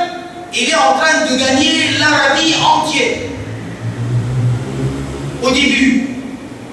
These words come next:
Rasulullah sallallahu alayhi wa sallam était à Madina. Il s'est fait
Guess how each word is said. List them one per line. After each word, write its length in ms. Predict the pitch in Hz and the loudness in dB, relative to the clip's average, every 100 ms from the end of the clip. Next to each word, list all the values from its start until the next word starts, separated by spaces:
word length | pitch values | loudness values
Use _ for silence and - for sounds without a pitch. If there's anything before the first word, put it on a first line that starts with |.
| - - - - | -14 -14 -14 -2
Rasulullah 540 | 226 233 294 294 294 | -2 0 -2 2 2
sallallahu 580 | 269 277 262 262 277 262 240 | 4 2 2 4 4 4 4
alayhi 220 | 254 247 | 4 4
wa 60 | 247 | 4
sallam 320 | - 247 233 | 2 0 2
était 220 | 226 - | 0 2
à 100 | 220 | 2
Madina. 400 | 214 220 214 - - - - - - - - - - - - | 0 0 -2 -4 -8 -10 -12 -14 -16 -16 -16 -16 -16 -16 -4
Il 140 | 254 240 | -2 -2
s'est 260 | - 254 | -2 -2
fait 560 | 269 302 302 294 302 | 0 2 2 2 -2